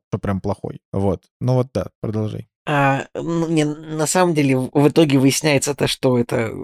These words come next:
Speaker 2: как бы, ну, хороший он на самом деле, и, э, просто он травмирован своим отцом, в общем, который, э, э, короче, к сюжету. И в чём же основной эксперимент нашего героя?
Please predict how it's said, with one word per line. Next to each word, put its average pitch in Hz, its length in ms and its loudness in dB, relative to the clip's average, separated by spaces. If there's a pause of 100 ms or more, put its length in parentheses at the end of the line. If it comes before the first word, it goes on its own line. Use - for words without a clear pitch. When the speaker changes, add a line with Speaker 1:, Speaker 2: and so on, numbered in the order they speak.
(120)
Speaker 2:
как - 120 -18
бы, 113 280 -6 (160)
ну, 170 380 0 (100)
хороший 180 580 4
он - 80 0
на 127 80 0
самом 135 280 0
деле, 151 240 6
и, 131 160 4 (340)
э, 131 240 -2
просто 143 280 2
он 131 80 0
травмирован 131 560 2
своим 123 300 0
отцом, 262 600 2
в 185 80 0
общем, 175 240 0
который, 170 380 4 (500)
э, 135 360 0 (400)
э, 95 240 -2
короче, 180 320 4 (360)
к - 60 -4
сюжету. 170 400 4 (480)
И 175 240 4
в - 80 -4
чём 285 180 6
же 226 100 6
основной 180 360 4
эксперимент 180 480 4
нашего 151 320 2
героя? 139 320 2